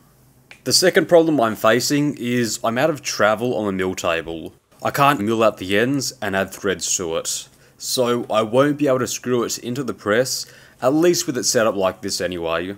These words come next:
Again, I don't have any alternatives, so I am gonna have to address that at a later point.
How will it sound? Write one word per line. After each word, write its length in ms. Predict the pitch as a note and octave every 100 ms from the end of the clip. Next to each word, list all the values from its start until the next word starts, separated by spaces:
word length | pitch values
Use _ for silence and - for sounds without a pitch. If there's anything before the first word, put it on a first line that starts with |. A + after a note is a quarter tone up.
| - _ _ _
Again, 400 | A#2 G2 E3 D#3 A#2+
I 120 | B2
don't 240 | D3 D#3
have 180 | D3+ C#3+
any 140 | C3+
alternatives, 760 | A2 G2+ A#2 C3 C#3+ D3 - -
so 400 | - B2+ A#2+ A#2
I 100 | G#2
am 200 | A2 C3
gonna 120 | C3 C3
have 80 |
to 60 | C#3
address 360 | G2+ A2+ A2 -
that 300 | C#3 C3 -
at 160 | A2 A2
a 140 | F2+ G2
later 340 | F#2+ F#2+ F2+
point. 560 | - E2 D#2+ - -